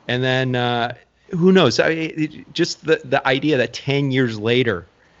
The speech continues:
not only would I get to meet George, but I would get to, you know, step into that role, uh, opposite him was just kind of crazy. It was just, it's just, uh, unbelievably surreal.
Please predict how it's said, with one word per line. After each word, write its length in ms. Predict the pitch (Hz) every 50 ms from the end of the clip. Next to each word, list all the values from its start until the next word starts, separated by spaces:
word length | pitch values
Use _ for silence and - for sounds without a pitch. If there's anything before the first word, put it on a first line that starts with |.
| _ _ _ -
not 200 | 123 127 127 135
only 160 | 139 139 139 131
would 160 | 120 120 117
I 80 | 117
get 180 | 113 107 113 -
to 80 | - 104
meet 240 | 107 107 113 110
George, 380 | - - 107 101 98 98 95 -
but 160 | - 90 87
I 80 | 104 107
would 160 | 104 107 95
get 180 | - 107 104 104
to, 380 | - - 110 107 107 104 104 101 - _ _ _ _ _ _ _ _ _ _ _ _ _
you 140 | - 127 110
know, 120 | 101 98 104
step 420 | 104 - - - 131 120 110 - - -
into 320 | 120 120 120 110 - 117
that 280 | 104 104 104 104 - -
role, 480 | 98 104 113 117 113 101 85 82 - - _ _ _ _ _ _ _ _ _ -
uh, 160 | 101 107 98 - -
opposite 480 | 107 113 117 117 - 117 107 - 104 92
him 260 | 101 104 98 95 95
was 140 | 101 104 95
just 300 | - 110 104 - - -
kind 240 | - - 131 143 113
of 100 | 92 -
crazy. 460 | - - 117 120 113 92 87 85 87
It 80 | 92
was 140 | 104 107 104
just, 280 | - 107 104 - - - -
it's 240 | 104 110 113 107
just, 260 | - - 104 - - _ _ _ _ _ _ -
uh, 120 | - 110 - -
unbelievably 720 | 120 127 139 120 123 120 117 117 113 107 101 87 101 101
surreal. 500 | - - 107 101 101 101 101 98 90 82